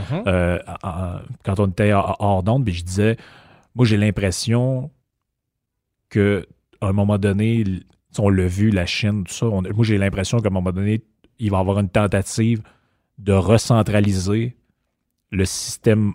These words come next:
Speaker 2: euh, mo-, de crypto-monnaie par les États, dans le fond, qui vont vouloir mettre la main là-dessus. Puis j'y voyais une espèce de parallèle avec, justement, le web, parce qu'on sait que c'est un système décentralisé,
Speaker 1: Décentralisé.
Speaker 2: Internet. Puis, je veux dire, la décentralisation, ça, je,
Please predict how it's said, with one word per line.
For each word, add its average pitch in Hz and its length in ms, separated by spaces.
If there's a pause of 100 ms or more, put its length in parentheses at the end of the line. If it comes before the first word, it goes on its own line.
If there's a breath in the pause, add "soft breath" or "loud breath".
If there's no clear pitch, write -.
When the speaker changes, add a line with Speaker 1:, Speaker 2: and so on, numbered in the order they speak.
Speaker 2:
euh, 101 120
mo-, 98 160 (160)
de 104 180
crypto-monnaie 104 840
par 95 300
les 95 260
États, 98 220
dans 98 80
le 87 60
fond, 104 160
qui 101 120
vont 90 100
vouloir 92 380
mettre 92 360
la 90 140
main 95 220 (360 loud breath)
là-dessus. 127 540 (240 loud breath)
Puis 101 80
j'y 95 140
voyais 104 340
une 120 80
espèce 110 320
de 104 120
parallèle 98 680
avec, 104 280
justement, 95 520
le 98 140
web, 107 540
parce 101 160
qu'on 98 180
sait 113 160
que 104 40
c'est - 140
un 90 100
système 98 540
décentralisé, 92 720
Speaker 1:
Décentralisé. 101 580
Speaker 2:
Internet. 101 500
Puis, 110 220 (500 loud breath)
je 101 120
veux 95 40
dire, 98 140
la 113 140
décentralisation, 123 1120
ça, 98 280
je, 92 100